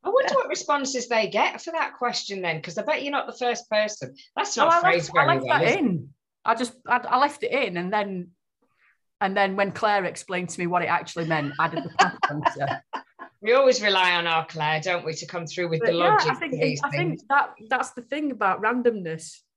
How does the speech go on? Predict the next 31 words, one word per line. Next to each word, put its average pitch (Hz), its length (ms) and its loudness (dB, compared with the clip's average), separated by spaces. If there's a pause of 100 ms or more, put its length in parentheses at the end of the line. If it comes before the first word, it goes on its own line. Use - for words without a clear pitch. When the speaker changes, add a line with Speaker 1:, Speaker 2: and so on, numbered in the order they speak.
(160)
Speaker 3:
It 214 260 -4
Speaker 2:
Yeah. - 120 0
Speaker 3:
comes 247 260 0
at 214 120 2
random 202 420 -2
times, 208 440 -2
doesn't 220 240 -4
it? 143 240 -4 (260)
Uh, 196 100 2
you 190 140 -2
Speaker 2:
Yeah. 151 120 0
Speaker 3:
can 202 160 -6
be, 190 260 2 (280)
you 202 100 -8
can 208 160 -8
f-, 190 140 -12 (500)
usually, 226 640 2
I - 40 -4
think, 185 440 -8 (1300)
as 202 160 0
a 208 40 2
British 226 500 0
nation 165 600 -4
of 170 180 -4
all 180 380 0
shapes, - 520 -4
sizes, 175 380 -6
colours, 170 380 -8
creeds 165 420 -6
and 160 120 -6
whatever 156 600 -4